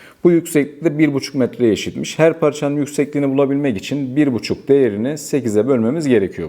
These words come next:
burada. Bir buçuk dediğimiz değer on beş bölü on yani üç bölü ikidir aslında. Bölü sekiz diyorum. Birincisini aynen yazıyorum. İkincisini de ters çeviriyorum. Sonucum buradan üç bölü on altı gelecektir. Yani her parçamızın uzunluğu üç bölü on altı değerindedir.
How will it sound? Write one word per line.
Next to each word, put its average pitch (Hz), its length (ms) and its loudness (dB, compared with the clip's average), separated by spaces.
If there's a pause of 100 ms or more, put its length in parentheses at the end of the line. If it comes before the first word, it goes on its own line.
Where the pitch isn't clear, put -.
burada. 69 220 -16 (720)
Bir 170 180 6
buçuk 160 280 -6
dediğimiz 151 500 2
değer 135 420 4
on 147 240 0
beş 117 240 -2
bölü 98 140 2
on 135 300 0
yani 131 260 2
üç - 300 -8
bölü 123 180 2
ikidir 107 260 2
aslında. 87 640 -2 (500)
Bölü 143 180 6
sekiz 135 400 -2
diyorum. 139 380 2
Birincisini 127 540 -2
aynen 123 300 0
yazıyorum. 131 640 0 (600)
İkincisini 139 520 2
de 147 100 4
ters 120 240 2
çeviriyorum. 92 600 -4 (520)
Sonucum 131 560 2
buradan 147 420 0
üç 156 300 -6
bölü 127 140 4
on 143 140 2
altı 87 260 -4
gelecektir. 82 500 -6
Yani 143 260 2
her 156 320 0
parçamızın 92 680 -2
uzunluğu 135 480 -2
üç - 400 -6
bölü 120 160 4
on 131 140 2
altı 87 260 -6
değerindedir. 85 640 -8